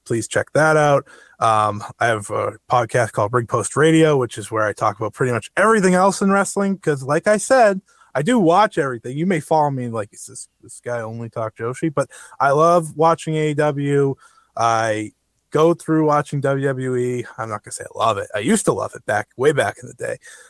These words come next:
Um, I watch New Japan. Like, I'm really excited for New Japan actually having a show this, <laughs> this coming week, because I feel like they haven't had a show forever. So yeah, check that out. Um,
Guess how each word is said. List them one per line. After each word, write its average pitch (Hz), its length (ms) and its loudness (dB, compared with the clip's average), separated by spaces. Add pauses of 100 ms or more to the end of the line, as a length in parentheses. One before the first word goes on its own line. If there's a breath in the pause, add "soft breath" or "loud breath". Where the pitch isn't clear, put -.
Um, 113 280 2
I 107 40 0
watch 135 300 2
New 160 140 2
Japan. 143 580 -2
Like, 120 260 -2
I'm 120 240 -6
really 147 220 4
excited 139 420 0
for 123 220 -4
New 127 160 -4
Japan 127 340 -2
actually 120 280 -4
having 117 260 -2
a 104 40 -8
show 120 540 0
this, 143 240 -2
<laughs> - 0 -
this 156 320 2
coming 160 300 0
week, 170 320 0 (420 loud breath)
because 113 260 -4
I 107 60 -2
feel 123 200 2
like 117 160 0
they 113 60 0
haven't 113 140 2
had 113 100 2
a 101 40 -2
show 113 220 -2
forever. 123 500 0 (220 loud breath)
So 135 320 2
yeah, 143 220 4
check - 300 -2
that 151 280 4
out. 135 320 2 (120)
Um, 107 440 -4